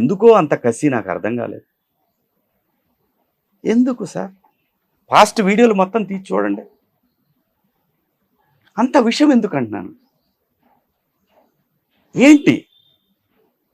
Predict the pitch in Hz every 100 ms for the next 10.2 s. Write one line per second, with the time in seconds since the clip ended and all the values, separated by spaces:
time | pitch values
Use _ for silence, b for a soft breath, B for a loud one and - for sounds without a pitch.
0 | _ _ _ _ _ _ _ 147 175 135
1 | 202 233 214 156 135 139 - _ - 165
2 | 185 165 139 175 214 185 147 123 127 _
3 | 151 156 139 180 185 160 151 123 127 135
4 | 123 107 110 107 - 98 104 - _ _
5 | _ _ _ 110 139 143 180 175 151 190
6 | 185 165 147 143 123 120 147 120 131 120
7 | - - _ _ _ _ _ _ _ 120
8 | 143 240 277 247 262 233 202 185 180 160
9 | 160 147 139 123 113 165 165 123 151 170
10 | 139 135